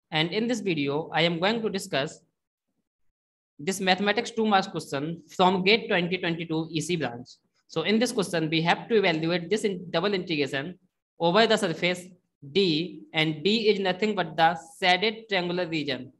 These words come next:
shown in the diagram. So this is the shaded triangular region D. We have to evaluate this integration over this region D and round it up to the in-, nearest integer value,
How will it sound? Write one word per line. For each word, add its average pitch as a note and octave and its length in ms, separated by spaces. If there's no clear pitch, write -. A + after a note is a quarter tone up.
shown G3+ 260
in E3+ 180
the G#3 100
diagram. C3+ 540
So - 140
this E3 200
is F#3 140
the G3+ 80
shaded G3 420
triangular F#3 340
region F#3+ 440
D. E3+ 240
We D#3+ 140
have E3 260
to G#3 200
evaluate D#3+ 480
this G3 140
integration E3 800
over E3+ 240
this G#3+ 340
region D#3+ 360
D B2+ 300
and F3+ 240
round F3 240
it G#3+ 100
up F3+ 220
to E3+ 80
the G#3 80
in-, E3 220
nearest D#3 420
integer D#3+ 400
value, B2+ 400